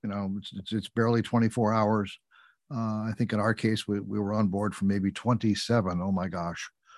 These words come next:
Uh, but, but, but it is a different thing when you can hang on a ship longer. Um, you,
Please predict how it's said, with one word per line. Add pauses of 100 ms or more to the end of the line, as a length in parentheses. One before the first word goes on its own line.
(360)
Uh,
but,
but,
but
it
is
a
different
thing
when
you
can
hang
on
a
ship
longer.
Um,
you,